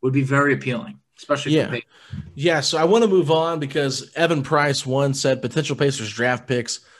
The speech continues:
Speaker 2: patch-, packaging second rounders or players to move up, et cetera. That, those are topics he wanted us to talk about. So potential Pacers draft picks we're talking about, like, if they traded into the draft, like, I, I'm saying if they got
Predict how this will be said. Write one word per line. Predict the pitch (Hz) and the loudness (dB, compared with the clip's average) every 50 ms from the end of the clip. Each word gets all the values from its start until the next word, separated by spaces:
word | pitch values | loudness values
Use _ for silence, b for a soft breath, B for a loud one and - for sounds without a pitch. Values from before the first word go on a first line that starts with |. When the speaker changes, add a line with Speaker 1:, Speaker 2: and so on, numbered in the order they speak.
| b b b b | b b b b
Speaker 2:
patch-, | - - - 160 165 151 - - - - | -8 -2 0 0 0 0 -4 -8 -12 -8
packaging | - - 156 160 151 143 135 135 120 | -2 -2 0 0 0 -2 -4 -4 -2
second | 113 147 139 131 123 | -2 -2 -2 -2 -2
rounders | 120 123 127 127 120 110 | -4 -4 -2 -4 -4 -4
or | 113 | -6
players | 107 - - 120 120 117 113 - | -8 -4 -4 -2 -2 -2 -4 -6
to | - | -6
move | 113 113 113 107 | -4 -4 -2 -2
up, | 113 113 101 - | -2 -4 -6 -6
et | 101 - | -10 -8
cetera. | - 117 110 107 110 113 110 107 | -6 -4 -4 -4 -4 -4 -4 -4
That, | 110 110 107 - _ B B B B B B | -4 -4 -6 -8 _ B B B B B B
those | 139 135 120 | -2 -2 -2
are | 120 110 | -2 -4
topics | - - 120 120 117 120 113 - | -2 0 0 0 0 -4 -8 -6
he | - 120 | -6 -4
wanted | 113 113 113 117 | -2 -2 -2 -2
us | 113 113 | -4 -4
to | 107 | -6
talk | - 120 110 107 | -4 -2 -2 -2
about. | 113 104 110 113 113 113 | -2 -2 0 0 0 0
So | - 127 117 110 B B B B B B B B - | 0 -2 -2 -2 B B B B B B B B -6
potential | - 185 196 175 180 | -2 -2 0 0 2
Pacers | - 196 180 180 151 127 | 2 2 2 2 0 0
draft | 117 143 143 143 139 139 | 2 2 2 2 2 0
picks | 147 131 120 - | -2 -4 -4 -6
we're | 123 | -10
talking | 113 - 143 135 135 135 135 | -6 -2 -2 0 0 0 -2
about, | 123 135 131 131 123 98 | 0 0 0 0 0 -2
like, | 117 113 117 | -4 -6 -6
if | |
they | 113 117 | -6 -8
traded | 107 - - 123 120 117 | -6 -4 -2 -2 0 0
into | 117 117 117 | -2 -2 -2
the | 110 117 | -4 -4
draft, | 104 113 123 123 127 123 113 - - b b b b b b b b b b | -4 -2 0 0 2 0 0 -4 -8 b b b b b b b b b b
like, | - 117 107 113 113 - | -4 -4 -4 -2 -2 -4
I, | 135 151 156 - | -4 -4 -4 -2
I'm | - 170 185 175 | -2 -2 -2 -2
saying | - 185 175 160 | 0 0 0 0
if | 143 139 | 0 -2
they | 151 151 | -2 -2
got | 143 143 147 147 156 151 156 - | 0 0 2 2 2 0 0 -4